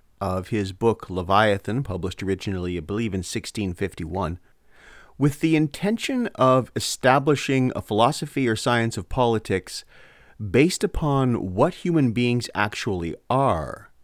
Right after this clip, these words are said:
rather than on some abstract notion of what they ought to be, which is how much political thinking had been done prior to his time. Not exclusively, Machiavelli had a lot to say in the matter as well,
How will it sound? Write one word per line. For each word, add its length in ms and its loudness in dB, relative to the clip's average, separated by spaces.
rather 500 6
than 180 4
on 220 4
some 320 0
abstract 800 2
notion 420 -2
of 140 -6
what 200 -2
they 160 -4
ought 240 2
to 100 -6
be, 200 -6
which 220 -8
is 120 -6
how 180 2
much 380 0
political 360 -4
thinking 420 -6
had 320 -4
been 280 -4
done 400 -6
prior 420 4
to 180 -8
his 200 -8
time. 500 -4
Not 140 -2
exclusively, 760 2
Machiavelli 640 2
had 140 -2
a 40 -2
lot 220 0
to 60 -12
say 160 -2
in 140 -4
the 60 -4
matter 360 -4
as 100 -10
well, 380 -2